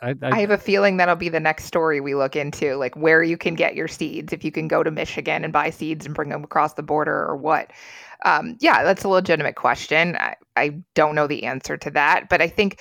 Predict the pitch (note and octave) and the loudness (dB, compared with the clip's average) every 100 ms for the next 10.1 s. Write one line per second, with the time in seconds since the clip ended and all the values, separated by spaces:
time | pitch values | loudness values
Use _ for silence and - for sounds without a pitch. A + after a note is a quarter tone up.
0 | - - - A#3 A3+ G#3+ G3+ G#3 G3 F3+ | -18 -20 2 4 4 4 2 0 0 0
1 | D#3+ D3 E3 - F3+ D#3+ C#3+ - G#3+ - | 0 2 0 0 2 2 0 0 2 2
2 | F3+ C#3+ - C3+ - C3+ - C#3 - A3 | -4 -4 -6 -8 -8 -8 0 0 4 4
3 | A#3+ D#4+ D#4+ C4 G#3+ - _ - G#3 - | 4 4 4 4 2 -2 _ 2 4 4
4 | D4+ E4 F#3 D3+ - D3 D3 - C3 C3 | 4 4 2 0 0 -2 -2 -2 -2 0
5 | E3+ - F#3+ A3 A3 F#3 F3 E4 - C3+ | -2 -2 0 0 0 4 4 4 2 2
6 | D#3+ F3+ F3+ G3+ G3 F#3 G3 - - G#3 | 0 -2 -6 -6 -2 2 2 2 -6 -6
7 | G#3+ G#3 G3+ G#3+ G#3+ F#3+ A#3+ E4 G3+ D3 | -4 0 2 2 2 2 2 2 2 -2
8 | C3+ A#2 G2 F#2 - F2 F2+ E2 - - | -6 -2 -2 -4 -4 -2 0 -2 -8 -16
9 | - - - E3+ E3+ F3 - F3 - E3 | -20 -12 0 2 2 0 -2 -2 0 2
10 | E3+ | 2